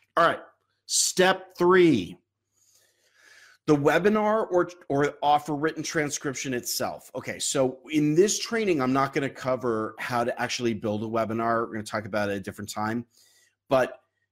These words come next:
if you are going to do the written transcription of a webinar, just transcribe your webinar. Okay, it's very simple. If you have a webinar, just transcribe it.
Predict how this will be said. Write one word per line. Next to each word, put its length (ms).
if 220
you 320
are 260
going 340
to 60
do 220
the 140
written 340
transcription 840
of 120
a 40
webinar, 600
just 460
transcribe 680
your 140
webinar. 440
Okay, 280
it's 120
very 220
simple. 500
If 120
you 120
have 240
a 40
webinar, 460
just 160
transcribe 540
it. 100